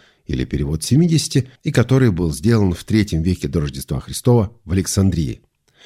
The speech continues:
Так вот, в «Септуагинте» есть дополнительные фрагменты в книге пророка Даниила.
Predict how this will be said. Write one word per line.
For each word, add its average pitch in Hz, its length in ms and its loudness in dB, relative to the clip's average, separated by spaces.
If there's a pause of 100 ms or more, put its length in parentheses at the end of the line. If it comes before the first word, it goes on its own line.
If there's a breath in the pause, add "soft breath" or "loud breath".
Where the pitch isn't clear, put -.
(240 loud breath)
Так 123 140 -2
вот, 160 240 0
в - 40 -12
«Септуагинте» 147 920 0
есть - 420 0
дополнительные 139 840 0
фрагменты 143 720 0
в - 160 -20
книге 113 320 2
пророка 98 480 -2
Даниила. 87 500 -2